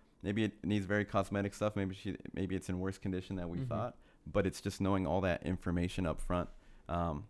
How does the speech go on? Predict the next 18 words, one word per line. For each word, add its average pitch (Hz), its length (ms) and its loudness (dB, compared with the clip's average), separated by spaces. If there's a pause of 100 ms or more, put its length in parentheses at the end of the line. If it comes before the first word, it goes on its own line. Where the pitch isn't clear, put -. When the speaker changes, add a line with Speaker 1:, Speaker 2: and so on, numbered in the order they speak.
(120)
Speaker 1:
and 110 100 2
again, 95 180 0
and 95 160 2
presenting 98 400 8
it, - 260 0
and 92 200 0
they 95 120 4
get 95 160 0
to 104 60 -4
make 92 200 0
the 90 100 -2
decision. 78 440 -6
But 87 100 0
I 90 60 0
never 95 360 2
wanna 95 220 2
forget 87 360 -4 (100)
again 95 580 0